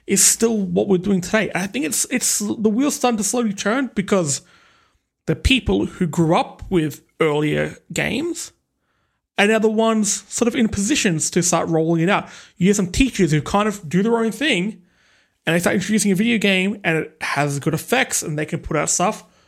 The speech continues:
um, like this, uh, what was his name again? Andre Thomas. He started using video games more. It worked out very well. Here are my results.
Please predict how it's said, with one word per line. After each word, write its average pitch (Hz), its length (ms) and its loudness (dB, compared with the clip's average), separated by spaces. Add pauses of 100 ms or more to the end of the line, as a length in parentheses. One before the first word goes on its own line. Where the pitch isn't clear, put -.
(240)
um, 151 440 -6
like 165 420 -4
this, 165 220 -2
uh, 160 420 -2
what 175 220 -8
was 175 80 -6
his 170 100 -10
name 220 140 -6
again? 254 180 -6
Andre 208 260 2
Thomas. 208 500 -2 (1500)
He - 140 -2
started 175 220 4
using 175 180 4
video 160 220 0
games 170 320 0
more. 170 380 -2 (280)
It - 200 -8
worked 151 280 2
out 196 100 0
very 185 240 0
well. 165 420 0 (200)
Here 151 240 0
are 156 40 2
my 165 120 2
results. 175 600 0